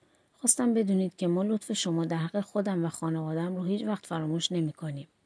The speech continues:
ژنرال متوجه نمی‌شد که یهودی پیر از چه حرف می‌زند. ژنرال پیرمرد را دوست داشت، هرچند طبیعت شغل و حرفهٔ او را نمی‌پسندید.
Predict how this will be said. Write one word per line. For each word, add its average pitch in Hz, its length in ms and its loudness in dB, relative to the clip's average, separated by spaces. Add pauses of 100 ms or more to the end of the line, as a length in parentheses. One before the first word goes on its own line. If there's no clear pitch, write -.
(1300)
ژنرال 247 380 4
متوجه 220 460 4
نمی‌شد 240 380 4
که - 120 -2
یهودی 180 480 0
پیر 202 300 -2
از 175 200 -4
چه 185 120 0
حرف 165 300 -2
می‌زند. 151 420 -2 (960)
ژنرال 240 420 4
پیرمرد 202 400 2
را 226 60 2
دوست 220 340 2
داشت، 170 260 0
هرچند 196 340 0
طبیعت 165 460 -2
شغل 196 320 -4
و 175 40 0
حرفهٔ 160 340 -2
او 226 180 2
را 196 100 2
نمی‌پسندید. 147 760 -2